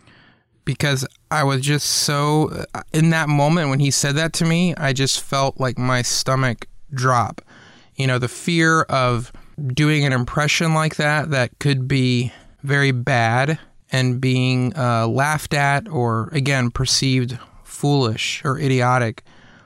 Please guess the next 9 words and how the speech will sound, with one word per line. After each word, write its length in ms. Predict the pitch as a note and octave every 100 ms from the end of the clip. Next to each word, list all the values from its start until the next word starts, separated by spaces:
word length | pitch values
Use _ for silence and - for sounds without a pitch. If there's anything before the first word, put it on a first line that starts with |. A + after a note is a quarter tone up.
| _
was 140 | C3+ C3
so 360 | - - F#3+
strong 540 | F3+ - F3+ F3+ D3 C3
that 100 | C#3+
I 80 |
just 280 | D3+ C#3 -
could 300 | - - F3
not. 480 | D3+ D3 D#3+ A2+ - _ -
Uh, 440 | D3+ D3 - C#3